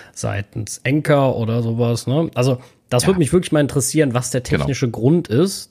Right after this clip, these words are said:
Speaker 1: dass zwischen den, also, also ich muss auch ganz deutlich sagen, das ist k-, ganz deutlich abzugrenzen, Apple Silicon und Intel Macs. Ich habe das allerletzte
Speaker 2: Ja.
Speaker 1: von der Arbeit,
Speaker 2: Mhm.
Speaker 1: das allerletzte Intel MacBook Pro gehabt. Alles super.
Speaker 2: Richtig.
Speaker 1: Apple Silicon
Speaker 2: Genau.
Speaker 1: tot.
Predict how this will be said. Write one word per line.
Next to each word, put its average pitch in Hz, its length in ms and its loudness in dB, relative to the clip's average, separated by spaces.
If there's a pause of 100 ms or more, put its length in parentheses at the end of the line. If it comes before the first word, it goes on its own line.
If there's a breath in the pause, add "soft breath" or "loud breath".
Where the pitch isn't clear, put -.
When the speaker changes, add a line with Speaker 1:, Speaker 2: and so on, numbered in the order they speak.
Speaker 1:
dass 110 240 0
zwischen 117 580 -6
den, 110 220 -4
also, 120 140 0 (280 soft breath)
also 117 120 -2
ich 98 60 -6
muss 165 180 4
auch 127 80 4
ganz 143 160 2
deutlich 120 180 0
sagen, 127 180 -2
das 104 180 -4
ist - 160 -20
k-, - 180 -14
ganz 185 340 0
deutlich 143 420 2
abzugrenzen, 98 720 -6
Apple 98 240 -6
Silicon 165 600 2 (160)
und 123 220 -2
Intel 147 240 0
Macs. 90 260 -4
Ich - 40 -10
habe 120 120 -4
das 110 120 -4
allerletzte 139 540 2
Speaker 2:
Ja. 123 40 -4
Speaker 1:
von 123 120 -2
der 95 80 -2
Arbeit, 131 140 4
Speaker 2:
Mhm. 127 40 2
Speaker 1:
das 113 120 -2
allerletzte 131 520 0
Intel 131 260 0
MacBook 120 320 -2
Pro 175 200 0
gehabt. 117 400 0 (580 loud breath)
Alles 143 220 2
super. 104 320 -2 (880)
Speaker 2:
Richtig. 127 120 -4
Speaker 1:
Apple 131 120 0
Silicon 175 440 2
Speaker 2:
Genau. 160 140 -2
Speaker 1:
tot. 95 300 -2